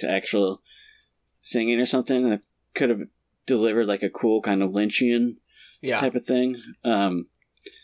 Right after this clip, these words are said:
Speaker 1: and it kinda seems that that's what they wanted to go for, but then they kind of just, like, half-assed it and
Speaker 2: Yeah.
Speaker 1: were just like, "Ah, it's somewhere in the ballpark." Um,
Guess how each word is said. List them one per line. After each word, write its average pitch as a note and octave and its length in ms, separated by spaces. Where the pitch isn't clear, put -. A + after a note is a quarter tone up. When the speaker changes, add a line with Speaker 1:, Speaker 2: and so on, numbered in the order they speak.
Speaker 1:
and A#2 180
it A2 100
kinda C#3+ 380
seems B2 880
that G2 260
that's - 280
what G#2+ 380
they F2+ 300
wanted G#2 380
to G#2 80
go G2 320
for, D3 380
but B2 140
then G#2+ 120
they G2 160
kind G#2 240
of F#2+ 80
just, - 180
like, G2 160
half-assed F2+ 640
it G2+ 240
and F2 400
Speaker 2:
Yeah. - 240
Speaker 1:
were G2 140
just F2+ 220
like, F#2 260
"Ah, D#3 280
it's A#2 120
somewhere F2 240
in F2 80
the F#2+ 100
ballpark." E2+ 800
Um, F2 380